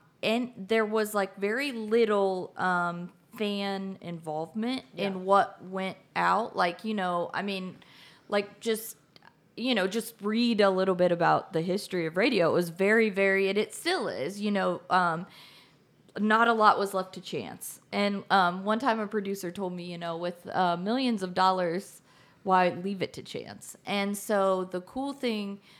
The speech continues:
Speaker 1: about the internet that I will say, and I will give it credit for, is that it has taken that portion out of it. The gatekeepers are a little less in charge, and, like, you
Speaker 2: Mm-hmm.
Speaker 1: know, I mean,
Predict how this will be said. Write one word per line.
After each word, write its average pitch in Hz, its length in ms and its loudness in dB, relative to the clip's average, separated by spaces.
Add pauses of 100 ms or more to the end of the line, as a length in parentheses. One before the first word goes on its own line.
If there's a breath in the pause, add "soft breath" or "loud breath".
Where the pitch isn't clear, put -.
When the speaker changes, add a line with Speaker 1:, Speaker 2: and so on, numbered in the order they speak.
(160 loud breath)
Speaker 1:
about 202 260 0
the 190 100 -10
internet 196 800 -6 (120)
that 175 120 -8
I 170 80 -6
will 185 380 -4
say, 175 400 -2
and 165 100 -6
I 160 60 -6
will 180 240 -6
give 180 260 -6
it - 180 -8
credit 165 360 -8
for, 170 200 -6
is 165 140 -8
that - 220 -8
it 165 160 -6
has 170 420 -6 (920 soft breath)
taken 220 460 -2
that 180 240 -4
portion 180 560 -8
out 156 220 -4
of 190 140 -8
it. 233 280 -6 (140)
The 190 100 -4
gatekeepers 180 920 -6
are 170 160 -4
a 165 60 -4
little 180 320 -6
less 170 280 -8
in 160 140 -10
charge, 185 440 -4
and, 170 160 -10
like, 151 340 -10 (400 soft breath)
you 208 120 -2
Speaker 2:
Mm-hmm. 214 80 2
Speaker 1:
know, 175 340 -2 (120)
I 180 100 0
mean, 175 380 -6